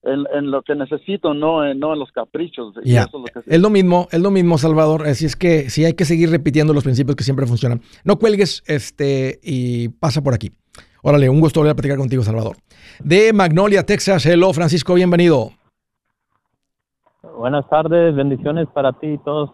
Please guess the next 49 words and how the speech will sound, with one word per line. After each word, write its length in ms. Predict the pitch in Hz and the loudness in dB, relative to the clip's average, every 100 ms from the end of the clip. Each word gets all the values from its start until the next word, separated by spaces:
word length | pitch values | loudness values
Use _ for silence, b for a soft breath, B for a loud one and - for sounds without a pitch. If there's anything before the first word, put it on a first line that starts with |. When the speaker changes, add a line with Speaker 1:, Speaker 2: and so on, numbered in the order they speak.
| - | -10
Speaker 3:
tus 320 | 143 135 117 | -8 -6 -2
radioescuchas. 680 | 123 120 117 - 156 143 110 - | -2 -2 -6 -10 -8 -6 -8 -4
Speaker 2:
Igualmente, 400 | 131 139 147 127 | 0 2 2 0
Francisco, 420 | 131 120 123 135 | -2 -2 -2 -2
¿qué 80 | 123 | 0
te 60 | 139 | 0
hace 80 | 151 | 0
en 40 | |
mente? 360 | 139 110 98 82 - - - _ - - - - - - - - | 0 0 -2 -6 -16 -20 -20 _ -18 -12 -10 -10 -12 -12 -14 -12
Speaker 3:
Oye, 600 | 117 123 131 135 135 131 | -8 -4 -2 2 2 0
este, 400 | - - 139 135 | -4 -8 -6 -6
para 340 | - 131 131 | -4 -2 0
abrir 280 | 139 147 190 | -2 -4 -6
una 180 | 202 208 | -4 -6
cuenta 320 | - 202 202 | -8 -10 -6
de 80 | 190 | -4
Money 300 | 160 185 190 | -4 -4 -4
Market, 460 | 180 185 - 185 170 _ - | -4 -6 -6 -10 -12 _ -8
eh, 300 | 131 131 127 | -4 -4 -4
¿se 80 | - | -6
recomienda 800 | 131 135 147 165 175 180 170 135 | -6 -4 -6 -4 -4 -2 -2 -2
hacerlo 420 | 135 113 151 151 | -6 -10 -6 -6
a 80 | 165 | -4
través 280 | 143 135 156 | -4 -2 -2
de 60 | |
un 100 | 165 | -2
asesor 480 | 165 151 - 143 143 | -4 -4 -8 -6 -6
financiero 880 | 165 151 127 117 151 156 165 165 - - | -6 -6 -6 -6 -6 -2 -2 -2 -6 -10
o 640 | 120 117 113 107 101 - - | -6 -2 0 -2 -2 -6 -4
Speaker 2:
No 140 | 123 | 2
es 60 | 165 | 4
Speaker 3:
uno 80 | 202 | 4
Speaker 2:
neces-, 120 | 165 | 2
Speaker 3:
mismo 200 | 139 143 | 0 0
Speaker 2:
no 60 | 156 | 2
es 40 | |
Speaker 3:
en 60 | 190 | 2
Speaker 2:
necesario, 540 | 180 139 175 180 151 | 2 0 2 2 2
o 180 | 156 147 | 2 2
sea, 180 | 160 131 | 2 2
Speaker 3:
línea? 280 | 107 90 - - | -2 -6 -10 -4
Speaker 2:
de 140 | 160 | 2
las 220 | 170 147 | 2 2
dos 180 | 165 185 | 0 0
maneras 440 | 202 175 156 156 | 2 2 2 0
se 120 | - 117 | -2 -6
puede. 320 | - - - | -10 -14 -16
O 360 | _ _ _ - | _ _ _ -6
sea, 200 | 123 | -4